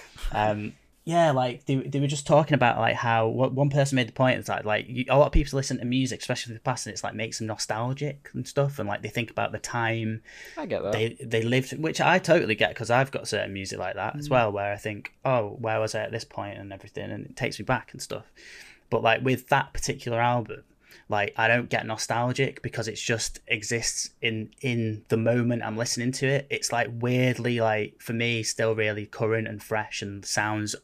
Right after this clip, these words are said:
Speaker 1: just as good as it do-, did.
Speaker 2: Do you think that's 'cause you've never stopped listening to it? Like, there's never been a concrete point in your life that that was when you listened to that album, 'cause you've always sort of listened to it.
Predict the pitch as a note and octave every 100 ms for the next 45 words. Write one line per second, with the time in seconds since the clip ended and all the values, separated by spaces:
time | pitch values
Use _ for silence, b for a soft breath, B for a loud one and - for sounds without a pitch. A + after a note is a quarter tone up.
0 | _ C#3 A2 - A2+ G#2+ G2+ - A2+ G#2
1 | - B2 G#2+ G2+ - B B B B B
2 | - C3+ D3+ D3+ C#3+ E3 D3 D3+ C#3+ C3+
3 | B2+ - - A#2+ - B2 A#2+ - G#2 G2
4 | F#2+ G2 G#2+ A#2+ A#2 A2 A2 G#2+ - A2
5 | A2 A2+ G#2+ - G#2 F#2 G#2+ G2 G2 F#2+
6 | F#2 - _ - F#2 _ _ - G#2 -
7 | G2+ G#2 G2 G2 - - G2+ F#2+ G2 F#2+
8 | F2+ G2+ G2 G2+ C3 A2 F#2+ - E2+ F2+
9 | F2 F#2+ E2+ E2+ D2 -